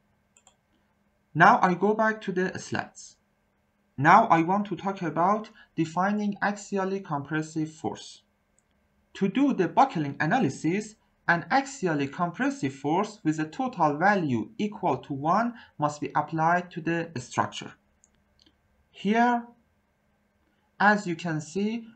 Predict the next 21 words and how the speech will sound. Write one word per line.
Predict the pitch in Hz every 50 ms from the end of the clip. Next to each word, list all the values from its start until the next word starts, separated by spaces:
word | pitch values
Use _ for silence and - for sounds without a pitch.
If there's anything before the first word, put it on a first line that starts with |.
| _ -
I | 160 160
have | 156 160 170 160 160 -
defined | 160 160 - - 180 185 190 196 202 202 202 - -
a | 170 180 180 185 185 190 - _ _
compressive | - - 165 156 156 - 185 190 202 202 - - 123 120 120
load | 117 117 123 139 147 165 185 - - - _ _ _ _ 147
and | 147 147 143 143 139
the | 143 - - -
arrow | 156 160 175 180 196 202 208 - - -
is | 175 180 190 196 185 180 - - _ _
downward | 139 139 135 131 123 117 113 120 117 104 80 - - - - _ _ _ _ _ _ _ _ _ _ _ _ _ _ _ _ _ _ _ _ _ 160
and | 160 160 156 151 147 - - -
its | 160 156 156 - - - - _ _ _ -
value | 131 151 175 190 202 214 220 226 226 233 214 -
is | 190 196 202 196 196 - - _ _ -
minus | 147 165 175 180 180 180 170 - - -
one. | 117 107 - - - - _ _ _ _ _ _ _ _ _ _ _ _ _ _ _ _ _ _ _ _ _ _
In | - 190 196
the | 190 202 185
more | 196 220 254 262 185
complex | - - - 262 247 - 160 151 113 107 - -